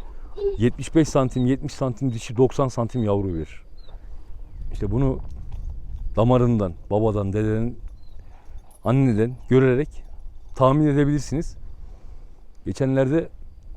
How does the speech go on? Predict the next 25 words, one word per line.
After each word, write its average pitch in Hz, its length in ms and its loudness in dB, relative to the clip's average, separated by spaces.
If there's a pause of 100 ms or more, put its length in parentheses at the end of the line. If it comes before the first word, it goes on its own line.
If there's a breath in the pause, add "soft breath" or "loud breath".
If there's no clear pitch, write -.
(180)
Temel 135 320 6
abiyle 131 220 4
görüştüm. 101 400 -2
Temel 113 340 -4
Durgun. 107 320 0 (840 soft breath)
Diyor 175 180 10
ki, 92 280 -2 (340)
eğer 156 260 6
yüksek 147 480 2
bir 147 60 -4
dişi 123 200 0
almak 139 260 2
istiyorsan 175 420 -2
kısa - 260 -4
kalın 151 400 4
bir 135 80 0
dişiyle 113 300 -2
eşleyeceksin 90 560 -6
yavruyu, 85 480 -6
ki-, 95 120 -8
ki-, - 240 -10
köpeği. 110 400 0 (920 soft breath)
Kısa - 240 2
kalın 175 340 6
dişiler 143 460 2